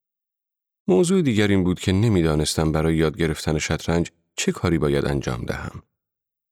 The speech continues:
تعداد کتاب‌های آموزش شطرنج فوق‌العاده زیاد بود. هرچند که کتاب شطرنج برای آدم‌های مبتدی هم در بین آنها بود، اما مسئله به همینجا ختم نمی‌شد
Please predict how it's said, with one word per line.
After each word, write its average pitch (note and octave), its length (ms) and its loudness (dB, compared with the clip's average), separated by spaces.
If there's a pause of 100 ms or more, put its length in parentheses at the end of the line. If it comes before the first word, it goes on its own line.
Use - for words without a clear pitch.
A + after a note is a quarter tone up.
(160)
تعداد D#2+ 360 0
کتاب‌های E2 580 0
آموزش E2 480 2
شطرنج D#2 560 -2
فوق‌العاده D#2+ 800 -2
زیاد - 440 -6
بود. - 340 -20 (840)
هرچند F2 340 0
که D2 240 0
کتاب F2+ 420 0
شطرنج A#2+ 560 0
برای G#2+ 340 0
آدم‌های F#2 580 0
مبتدی E2 480 -2
هم D2+ 240 -2
در C#2+ 140 -2
بین C#2+ 220 0
آنها B1 400 -6
بود، - 380 -6
اما D#2 180 -2
مسئله F#2 480 -2 (360)
به D#2 80 -4
همینجا E2+ 380 2
ختم D#2 460 -2
نمی‌شد G2 540 -4